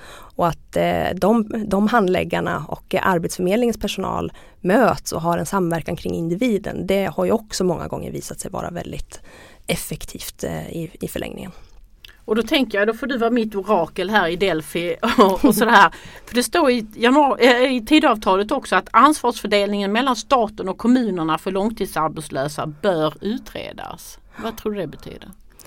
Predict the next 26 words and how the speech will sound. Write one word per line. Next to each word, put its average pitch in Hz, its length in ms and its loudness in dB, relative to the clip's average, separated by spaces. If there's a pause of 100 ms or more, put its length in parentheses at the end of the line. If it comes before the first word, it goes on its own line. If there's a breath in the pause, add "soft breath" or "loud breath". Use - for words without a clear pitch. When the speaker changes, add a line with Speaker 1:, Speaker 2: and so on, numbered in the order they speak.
(240 loud breath)
Speaker 1:
Jag 196 80 -6
vet - 120 -2
faktiskt - 220 -2
inte 175 160 0
om 185 60 2
jag 175 80 2
vågar 165 240 2
spekulera 190 680 6
i - 20 8
det, 320 180 12
för, - 160 8
<laughs> 392 1080 6
eh, 190 320 6
det 196 80 0
skulle 196 280 2
ju 185 40 2
kunna 202 220 4
vara 180 160 6
så 185 120 0
att 175 140 -2
man, 180 240 2
eh, 180 220 -2
man 185 180 0
väcker 185 240 -2
en 180 120 2
björn 190 260 6